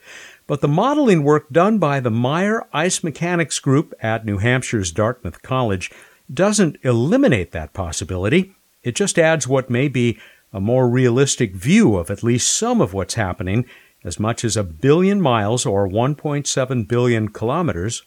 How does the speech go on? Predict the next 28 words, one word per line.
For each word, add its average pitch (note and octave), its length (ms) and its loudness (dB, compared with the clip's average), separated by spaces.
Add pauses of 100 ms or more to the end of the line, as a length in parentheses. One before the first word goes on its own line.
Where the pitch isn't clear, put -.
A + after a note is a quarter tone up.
from A#2+ 320 -6
Earth. F#2 360 -8 (280)
Professor F#3+ 480 2
Colin E3 420 2
Meyer B2+ 540 0
and C3 320 0
postdoctoral A#2 880 -2
researcher A2+ 640 -2
Jacob A#2+ 460 -2
Buffo F#2 500 -4 (380)
joined G#3+ 300 4
me F#3 100 6
a C#3+ 60 6
few A3+ 240 2
days G#3+ 280 6
ago E2+ 300 -4
for - 200 -14
a E2+ 40 -12
conversation A#2+ 800 -2 (400)
about C3+ 220 0
the C#3 80 -2
modeling D#3+ 680 2
they F3+ 460 2
and D#3 300 -2
other F#3 200 -2
colleagues B2 480 -2
are A#2+ 100 2
doing, F3 360 4